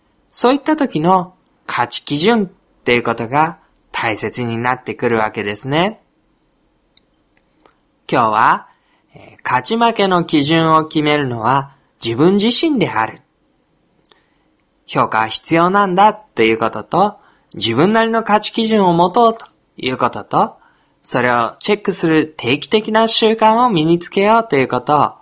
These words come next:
お話ししました。次回は第五訓目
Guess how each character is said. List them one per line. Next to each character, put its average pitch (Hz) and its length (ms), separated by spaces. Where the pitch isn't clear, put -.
お - 100
話 117 340
し - 60
し 135 100
ま 135 140
し 135 80
た。 - 220
次 202 120
回 202 220
は 147 300
第 170 260
五 117 180
訓 196 340
目 214 280